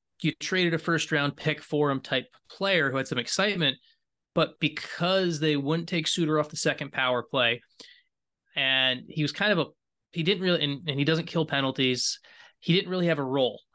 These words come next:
And, you know, and Pete, for Pete DeBoer, with how he uses his defenders and manages guys, you have to have a special teams role or you get lost in the flow.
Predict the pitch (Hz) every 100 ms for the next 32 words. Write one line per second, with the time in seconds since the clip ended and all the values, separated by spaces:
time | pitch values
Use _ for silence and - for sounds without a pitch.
0 | - 147 147 139 139 156 156 170 165 -
1 | 202 196 - 165 160 196 190 151 170 151
2 | 131 127 - _ _ - 147 160 151 143
3 | 143 139 135 135 131 127 - 139 135 131
4 | 123 123 135 165 135 120 127 120 - -
5 | - - 151 - 175 190 165 135 - 143
6 | 131 - 151 147 139 135 123 127 127 120
7 | 117 117 120 - 117 107 - 127 -